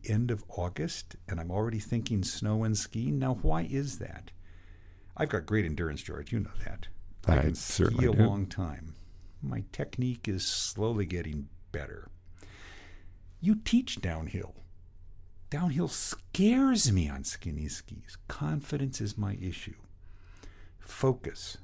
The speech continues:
Speaker 1: ability to block out whatever else is happening, like the people whizzing by saying, "On your left." So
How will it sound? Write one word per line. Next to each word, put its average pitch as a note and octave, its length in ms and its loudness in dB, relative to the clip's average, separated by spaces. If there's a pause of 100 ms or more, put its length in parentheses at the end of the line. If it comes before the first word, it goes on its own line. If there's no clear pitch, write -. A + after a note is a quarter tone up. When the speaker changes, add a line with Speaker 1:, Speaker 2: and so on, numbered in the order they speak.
(100)
Speaker 1:
ability G#2+ 500 2
to F2+ 100 -2
block G#2 640 -2
out A2 180 0
whatever F2+ 300 0
else E2+ 160 -6
is - 100 -8
happening, E2+ 320 -4
like - 160 -10
the - 80 -14
people - 360 -4
whizzing E2+ 260 -2
by C#2 260 -6
saying, E2 320 -8
"On F2 220 -4
your F2 140 -6
left." - 380 -10
So G2 220 0